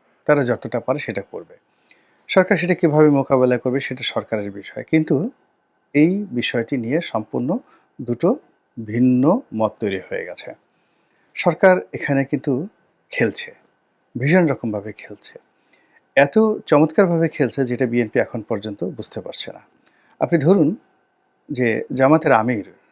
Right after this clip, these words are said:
ডক্টর শফিক, ডাক্তার শফিক, তিনি হঠাৎ করে লন্ডনে গেলেন। আপনার কি মনে হয় যে এর পেছনে রাজনীতি নেই?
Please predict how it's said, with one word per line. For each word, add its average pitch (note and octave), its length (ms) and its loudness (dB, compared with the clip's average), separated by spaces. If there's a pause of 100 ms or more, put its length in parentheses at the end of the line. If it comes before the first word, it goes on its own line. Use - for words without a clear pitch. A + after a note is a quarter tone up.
(920)
ডক্টর B2 300 -4
শফিক, - 340 -10 (260)
ডাক্তার A#2 300 -4
শফিক, C#3+ 360 -6
তিনি G3 200 4 (460)
হঠাৎ F#3 240 0
করে C#3+ 200 4 (540)
লন্ডনে G#2+ 420 0
গেলেন। F2 300 -12 (1200)
আপনার D#3+ 200 0
কি F#3 100 -2
মনে E3+ 280 4
হয় G#2+ 200 -4
যে G#2+ 160 -8 (500)
এর C3 100 0
পেছনে D3+ 280 0
রাজনীতি B2+ 460 2
নেই? F3+ 200 -2